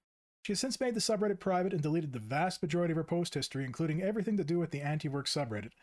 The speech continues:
But as we all well know, anything deleted on the internet is never truly gone, and it has been archived in various GitHub repositories to be scrutinized.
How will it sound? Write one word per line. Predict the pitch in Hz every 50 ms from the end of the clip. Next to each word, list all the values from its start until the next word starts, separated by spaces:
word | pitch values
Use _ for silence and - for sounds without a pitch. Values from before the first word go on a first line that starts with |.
| - - - _ _
But | - 226
as | 269 247 -
we | 269 262
all | 262 254 247 240
well | 233 226 226
know, | 226 208 170 156 175 170 - - _ _ _ _ _ _
anything | 165 202 214 - 233 214
deleted | 214 196 202 214 202 208
on | 202 190
the | 190
internet | 190 175 175 151 156 175 151
is | 139 123 156
never | 160 156 156
truly | 147 - - 190 196 202 185 160
gone, | 143 160 151 143 143 160 165 - - _ - - _ _
and | 160 160
it | 160
has | 170 170 143
been | 156 175
archived | 180 180 190 190 - 190 170 165 151 160
in | 151 143
various | 160 165 160 143 -
GitHub | - 165 160 156 160 156 139
repositories | 131 127 - 156 147 139 135 - - - 139 120 123 127 -
to | 117
be | 117
scrutinized. | - - - 147 139 - 113 104 101 101 - - -